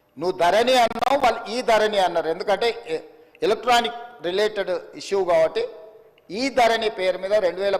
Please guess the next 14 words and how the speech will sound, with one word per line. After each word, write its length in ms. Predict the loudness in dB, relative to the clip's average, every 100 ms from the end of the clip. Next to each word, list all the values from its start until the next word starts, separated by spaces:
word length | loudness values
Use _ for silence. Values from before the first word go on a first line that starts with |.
| -2
పది 140 | -4 -4
సంవత్సరంలో 600 | -4 -4 -4 -4 -2 -2 -2 -4 -14 -10
ఒరిస్సా 320 | -8 -2 0 0
ప్రభుత్వం 440 | -2 -6 -6 -2 0
ఆ 20 | 0 -2
సంస్థకు 400 | -4 -4 -2 -2
అప్పచెప్తే, 480 | -2 -4 -6 -6 -10 -10 -20 -20 _ -6
నాలుగు 360 | 0 2 2 2
సంవత్సరాలు 580 | 2 0 2 4 4 4 0
నిర్వహించిన 520 | 0 0 0 -2 -4 -4 -2
తర్వాత 360 | 0 2 0 -2 -10 -20 -20 -20 _ _ _ -2
కాగ్ 360 | 4 6 4 2 2 4
ఏం 100 | 4 2
నివేదిక 360 | 4 4 2